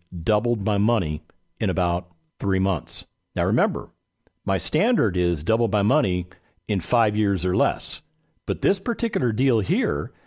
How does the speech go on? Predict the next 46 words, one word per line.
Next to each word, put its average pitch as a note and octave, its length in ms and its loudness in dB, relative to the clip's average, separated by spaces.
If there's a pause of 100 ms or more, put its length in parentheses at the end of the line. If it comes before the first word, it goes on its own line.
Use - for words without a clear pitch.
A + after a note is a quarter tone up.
(200)
gives A#2+ 240 0
me A2+ 120 0
the G#2 160 2
opportunity G#2+ 760 0
to - 140 -12
double A#2 300 0
my F#2+ 120 0
money G2+ 480 2 (380)
literally A2 520 2
the F#2 120 0
day G2 160 2
I F2 100 2
buy E2 220 0
it. - 100 -12 (580)
So G#2+ 200 2
this A2 680 0
is A#2+ 160 0
a A2 60 -2
property F#2+ 800 -2 (360)
that A#2 120 2
I A2 140 2
would G#2 160 0
certainly A#2 480 -2
consider. G2 480 -2
Now, G#2 180 2
there's, G#2+ 220 -2 (220)
there's C3+ 180 0
some D3 180 -2
other C#3+ 240 4
things A#2+ 320 0
I B2 100 0
need G#2+ 280 0
to, A#2 220 0
to - 160 -6
factor A#2+ 480 0
in F#2+ 200 -2
because F#2+ 380 -2 (300)
I A2 120 0
do A#2 200 0
have C#3+ 240 0
some A2+ 240 0
minimum C#3 360 0
requirements G2+ 640 -2
for A#2+ 160 -4
cash E3+ 320 -2
flow. - 280 -8